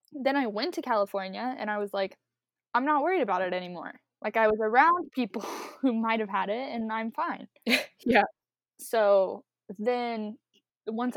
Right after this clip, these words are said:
Speaker 1: I started to not worry about it is when, like, the <laughs> government started to worry about it. And so now I'm kind of in, like, this, like, "This isn't real" phase.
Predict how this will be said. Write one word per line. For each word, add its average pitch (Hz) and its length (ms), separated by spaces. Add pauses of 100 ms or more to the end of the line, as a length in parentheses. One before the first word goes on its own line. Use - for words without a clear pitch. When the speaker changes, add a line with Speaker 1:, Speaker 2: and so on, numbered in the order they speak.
Speaker 1:
I 202 240
started 240 380
to 254 80
not 247 180
worry 254 180
about 254 220
it 262 180
is 202 180
when, 202 180
like, 190 200
the 196 80
<laughs> - 0
government 208 600
started 196 600
to 247 120
worry 240 300
about 240 320
it. 254 220 (360)
And 214 140
so 220 160
now 202 240
I'm 202 140
kind 196 260
of 180 100
in, 175 120
like, 175 260
this, 190 220
like, - 320 (140)
"This 196 280
isn't 185 320
real" - 400 (340)
phase. 208 340